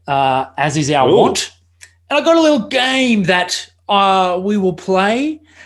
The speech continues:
Speaker 1: And
Speaker 2: Monopoly.
Speaker 1: Not Monopoly, <laughs> something a little more
Speaker 2: <laughs>
Speaker 1: audi-, audio driven. And
Speaker 2: <laughs> Oh,
Speaker 1: those
Speaker 2: oh, right. Yes, of course.
Speaker 1: Yes,
Speaker 2: Yeah.
Speaker 1: of course.
Speaker 2: <laughs>
Speaker 1: Uh, and those out there,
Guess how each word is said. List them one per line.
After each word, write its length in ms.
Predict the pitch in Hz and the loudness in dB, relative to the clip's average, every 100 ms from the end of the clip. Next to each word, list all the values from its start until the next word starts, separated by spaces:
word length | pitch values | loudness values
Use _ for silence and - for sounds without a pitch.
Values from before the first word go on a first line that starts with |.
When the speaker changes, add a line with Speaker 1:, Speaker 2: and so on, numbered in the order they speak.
| - - | -20 -6
Speaker 1:
And 160 | 202 202 | -2 2
Speaker 2:
Monopoly. 400 | 208 202 98 82 - _ _ _ | 0 0 -6 -8 -18 _ _ _
Speaker 1:
Not 360 | 180 208 269 349 | -8 -4 -4 -4
Monopoly, 580 | 330 269 269 262 262 269 | -6 -2 -2 0 0 0
<laughs> 200 | 311 269 | -2 -8
something 460 | - 254 233 240 | -6 -4 -4 -2
a 40 | 233 | 0
little 280 | 233 226 220 | 0 0 0
more 400 | 214 208 196 - - - _ | 2 2 0 -6 -18 -20 _
Speaker 2:
<laughs> 300 | _ _ 226 | _ _ -2
Speaker 1:
audi-, 380 | 220 226 233 233 - | 0 0 -2 -6 -6
audio 480 | 220 233 233 220 202 | -2 0 2 2 0
driven. 720 | 175 190 220 196 220 233 262 - _ - | 0 -2 0 0 -2 -4 -8 -14 _ -6
And 240 | 170 214 | -2 0
Speaker 2:
<laughs> 40 | 185 | 2
Oh, 180 | 220 156 | 2 4
Speaker 1:
those 60 | 175 | 4
Speaker 2:
oh, 240 | 247 127 | 2 2
right. 220 | 151 139 | 2 2
Yes, 240 | 156 156 156 | 0 0 -2
of 100 | - | 0
course. 320 | 175 107 - | 0 0 -2
Speaker 1:
Yes, 0 | |
Speaker 2:
Yeah. 260 | 110 82 | -2 -4
Speaker 1:
of 100 | 82 | -8
course. 480 | - 156 254 262 - - | -2 2 2 0 -4 -16
Speaker 2:
<laughs> 40 | - | -12
Speaker 1:
Uh, 140 | 190 185 | -6 -2
and 260 | 196 214 | 0 0
those 220 | 226 247 220 | 2 2 2
out 160 | 214 | 0
there, 380 | 196 202 202 - | 2 2 0 -2